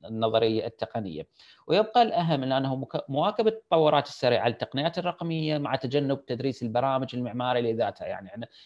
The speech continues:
الفكرة هي إنشاء معرفة رقمية وليست إنشاء معرفة ب-، آه، برنامج رقمي محدد. وبالتالي الحفاظ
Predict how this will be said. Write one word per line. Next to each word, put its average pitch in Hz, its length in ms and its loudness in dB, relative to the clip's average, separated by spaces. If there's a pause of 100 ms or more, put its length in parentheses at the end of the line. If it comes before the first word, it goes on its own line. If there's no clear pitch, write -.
(180)
الفكرة 170 460 -2
هي 147 220 0
إنشاء 156 480 0
معرفة 165 440 2
رقمية 151 380 0
وليست 143 460 0 (100)
إنشاء 135 440 -2 (320)
معرفة 135 420 2
ب-، 120 280 2 (180)
آه، 113 500 4 (480)
برنامج 123 640 0
رقمي 117 480 0
محدد. 110 500 -4 (680)
وبالتالي 196 600 2
الحفاظ 156 520 0